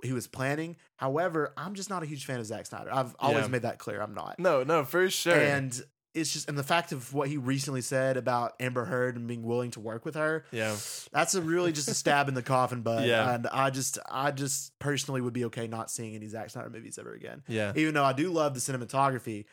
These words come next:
Speaker 1: I just hate the, the writing and
Speaker 2: Yeah,
Speaker 1: the
Speaker 2: hi-, his
Speaker 1: acting and
Speaker 2: writing
Speaker 1: the
Speaker 2: isn't great. Um, but like you said, Michael, I just,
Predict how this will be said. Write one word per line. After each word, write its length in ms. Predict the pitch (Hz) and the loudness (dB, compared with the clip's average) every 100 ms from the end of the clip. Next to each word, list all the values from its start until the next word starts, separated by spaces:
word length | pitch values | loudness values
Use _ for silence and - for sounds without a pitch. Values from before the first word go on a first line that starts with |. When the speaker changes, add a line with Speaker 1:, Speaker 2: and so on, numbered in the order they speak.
| - | -4
Speaker 1:
I 100 | 131 | 0
just 140 | 123 117 | 0 0
hate 260 | 139 127 - | -2 -4 -4
the, 240 | 117 107 _ - | -4 -4 _ -8
the 160 | 117 | -6
writing 480 | 107 110 113 110 110 | -4 -4 -4 -6 -6
and 80 | 110 | 0
Speaker 2:
Yeah, 120 | 120 | 2
Speaker 1:
the 40 | |
Speaker 2:
hi-, 80 | 135 | 2
his 160 | 147 156 | 2 0
Speaker 1:
acting 100 | 117 | 0
and 40 | 131 | 2
Speaker 2:
writing 220 | 147 170 | 4 4
Speaker 1:
the 60 | 160 | 2
Speaker 2:
isn't 240 | 160 131 | 2 0
great. 460 | 117 113 123 120 - | 0 0 0 -2 -4
Um, 480 | 110 110 107 104 104 | 0 0 0 -4 -4
but 100 | 127 | 0
like 140 | 120 127 | 2 0
you 80 | 123 | 0
said, 180 | 131 | -2
Michael, 300 | 117 113 110 - | 0 -2 -2 0
I 100 | 147 | 0
just, 280 | 170 147 | 0 -4